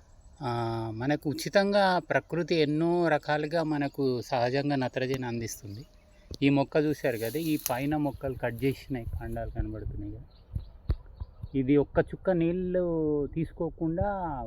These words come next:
గాలిలో నత్రజని తీసుకొని భూమికి స్థిరీకరిస్తుంది.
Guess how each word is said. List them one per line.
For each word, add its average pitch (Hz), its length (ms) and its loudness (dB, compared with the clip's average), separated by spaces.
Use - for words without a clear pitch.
గాలిలో 147 400 0
నత్రజని 139 540 -2
తీసుకొని 143 680 -4
భూమికి 131 400 -2
స్థిరీకరిస్తుంది. 127 840 -2